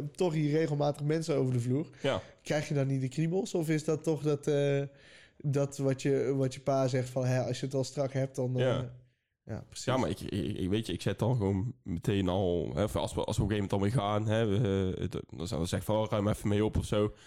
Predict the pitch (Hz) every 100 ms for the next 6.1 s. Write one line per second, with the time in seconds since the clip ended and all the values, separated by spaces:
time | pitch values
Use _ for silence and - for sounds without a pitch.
0 | - - 113 117 113 113 110 117 110 98
1 | 151 135 131 101 92 95 92 92 - -
2 | 98 98 113 117 110 98 107 120 - -
3 | 113 110 107 110 - 110 104 98 - 92
4 | - 98 120 - 113 113 110 107 - 101
5 | - 107 98 101 - 107 87 104 123 120
6 | 127